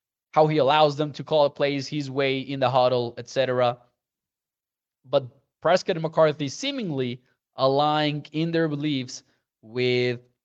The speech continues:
pre-snap motion and all of that. The reasoning behind this is if you are an offense, you have to decide,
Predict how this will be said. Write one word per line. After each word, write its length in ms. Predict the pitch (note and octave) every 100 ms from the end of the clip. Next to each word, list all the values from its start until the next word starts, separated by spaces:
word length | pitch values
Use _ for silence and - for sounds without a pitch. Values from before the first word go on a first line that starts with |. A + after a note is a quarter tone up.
| _
pre-snap 400 | F#3+ F3+ E3+ D3+
motion 400 | D#3 D3+ - C#3
and 80 | C3
all 160 | B2
of 80 | G#2
that. 200 | F2 E2 _ _ _
The 100 | -
reasoning 420 | F#3 C4 A#3 G#3+
behind 340 | F#3 E3+ E3+ D#3+
this 240 | D3+ C#3+
is 380 | - C#3+ C3+ B2 - _ _ _
if 180 | C#3 B2+
you 140 | G3
are 320 | B3+ G#3+ F#3+ - _ _ _ _ _ _ _
an 80 | E3
offense, 420 | E3+ D#3+ D3 B2+
you 100 | C3
have 120 | D3+ D3
to 80 |
decide, 480 | C#3 B2 D3 C#3 B2+